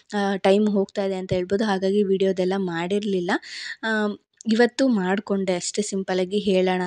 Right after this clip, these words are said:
ಯಾಕೆ ಅಂತ. ಅಪ್ಪುನು ಕೂರಿಸ್ಕೊಂಡಿದ್ದೆ, ಅವನಿಗೆ ಒಂದು ಬುಕ್ ಕೊಟ್ಟಿದ್ದೆ, ಹಾಗೆ ಅವ್ನಿಗೆ ಆಲ್ಫಾಬೆಟ್ಸ್ ಎಲ್ಲ ಬುಕ್ ಇದೆ, ಅದನ್ನೆಲ್ಲ ಕೂತ್ಕೊಂಡು ನೋಡ್ತಾ ಇದ್ದ. ಅವನು ಗೀಚ್ಕೊಂಡು ಮಾಡ್ತಾ ಇರ್ತಾನೆ ನಾನು ಹೇಳ್ಕೊಡೋ ಗಂಟ.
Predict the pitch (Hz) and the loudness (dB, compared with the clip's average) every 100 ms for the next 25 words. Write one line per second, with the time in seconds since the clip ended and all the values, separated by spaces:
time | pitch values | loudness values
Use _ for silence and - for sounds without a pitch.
0 | 180 175 170 - 180 175 175 185 180 - | -4 -4 -6 -8 -10 -8 -2 -2 -2 0
1 | 214 220 220 208 220 - 196 185 185 170 | 2 2 4 4 4 2 -4 -2 -2 0
2 | 240 - - - - 220 214 214 202 208 | 0 -2 -10 -8 0 4 4 4 2 -2
3 | - 220 214 196 196 196 202 202 196 185 | 4 4 4 2 2 2 0 2 2 2
4 | - 208 196 202 - 202 196 185 - - | 2 0 2 -2 0 0 0 -2 -10 -6
5 | 208 196 202 202 185 202 - 208 - 196 | -4 -4 -4 -4 -2 -2 0 -2 0 -2
6 | 196 208 196 190 - 185 190 185 196 196 | 0 0 0 -2 -4 -8 -6 -6 -6 -6
7 | 190 196 - 196 190 254 247 175 180 196 | -2 -2 -2 -4 -2 0 0 0 -2 -2
8 | 190 - 185 202 190 180 180 190 190 185 | -4 -4 -4 -2 -2 -2 -2 -2 -4 -4
9 | 180 175 170 | -4 -6 -2